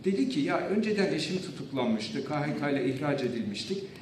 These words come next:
Eşim dört buçuk yıl yattı, çocuğum yeni doğmuştu, babasını görmedi. Sonra beni aldılar. E, ben de işte üç, üç dört yıldır yatıyorum. Çocuk dokuz yaşına gelmiş.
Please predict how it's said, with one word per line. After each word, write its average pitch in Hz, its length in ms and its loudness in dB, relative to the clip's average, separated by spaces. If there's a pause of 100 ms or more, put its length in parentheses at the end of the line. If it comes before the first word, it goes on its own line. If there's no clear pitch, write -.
(120)
Eşim 202 320 4
dört 226 240 2
buçuk - 240 -4
yıl 143 180 4
yattı, 214 460 2
çocuğum 202 400 2
yeni 185 260 4
doğmuştu, 151 500 4 (380)
babasını 185 520 6 (280)
görmedi. 165 420 6 (260)
Sonra 262 380 6
beni 240 200 8
aldılar. 147 540 4 (260)
E, 190 100 6
ben 254 220 6
de 185 80 8
işte - 260 2
üç, - 180 0 (120)
üç - 240 -4
dört 160 260 2
yıldır 127 500 0
yatıyorum. 139 600 0
Çocuk 208 340 2
dokuz 190 300 4
yaşına 135 300 2
gelmiş. 131 440 2